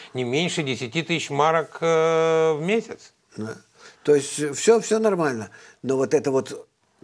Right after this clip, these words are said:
Speaker 2: то, что я живу в такой среде, в, в, в таком бесцельном существовании,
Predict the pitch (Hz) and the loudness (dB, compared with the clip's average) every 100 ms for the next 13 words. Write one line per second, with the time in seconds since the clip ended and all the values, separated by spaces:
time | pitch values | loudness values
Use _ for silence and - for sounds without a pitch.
0 | _ 147 - 131 127 113 131 - 117 123 | _ 0 0 0 0 0 -2 -2 -4 -4
1 | 110 120 120 110 139 85 - - - - | -4 -2 -2 2 2 2 -6 -20 -20 -20
2 | - - - - 107 - 92 101 - - | -20 -18 -16 -14 -14 -16 -18 -18 -20 -20
3 | - - - - - - - 120 160 147 | -20 -20 -20 -20 -18 -14 -8 0 2 2
4 | 135 131 - - - - - _ _ _ | 0 -4 -12 -20 -20 -20 -20 _ _ _
5 | _ _ 117 139 - - 180 160 139 113 | _ _ -2 -2 -2 -2 0 0 0 -4
6 | 113 - 110 139 139 160 127 110 101 | -6 -8 -4 0 2 0 -2 -4 -6